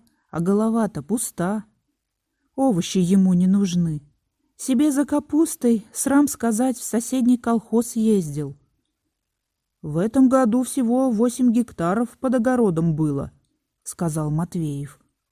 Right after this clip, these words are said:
"Да и то урожай собрали мизерный". "А кто бригадир-то?" "Приставкин Иван Иваныч". "Пьяница был",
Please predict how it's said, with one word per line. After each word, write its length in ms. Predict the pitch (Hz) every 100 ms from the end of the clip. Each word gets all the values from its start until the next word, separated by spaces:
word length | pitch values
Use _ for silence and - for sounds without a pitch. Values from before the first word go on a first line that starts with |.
| _
"Да 180 | 160 156
и 140 | 165
то 360 | 147 180 220 240 -
урожай 500 | 240 247 233 214 190
собрали 520 | - 196 190 190 175
мизерный". 680 | 185 190 139 147 143 135 135 _ _ _ _ _ _ _ _ _ _
"А 100 | 330
кто 240 | - 381
бригадир-то?" 840 | 233 247 285 339 285 202 165 160 147 _ _ _ _ _ _ _ _
"Приставкин 880 | 185 175 - - 160 139 - 202 208 -
Иван 380 | 151 147 190
Иваныч". 600 | 214 151 156 175 214 - _ _ _ _ _ _ _ _
"Пьяница 800 | 277 294 320 302 269 285 - 285
был", 560 | 226 269 220 160 147